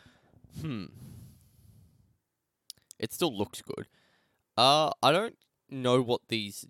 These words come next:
dots are on the bottom. Uh, like, um, above the, uh, the size tag. I can't tell what those dots are supposed to be,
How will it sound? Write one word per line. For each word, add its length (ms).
dots 360
are 300
on 140
the 80
bottom. 420
Uh, 580
like, 340
um, 500
above 400
the, 200
uh, 440
the 200
size 400
tag. 420
I 80
can't 240
tell 140
what 160
those 220
dots 320
are 40
supposed 300
to 40
be, 140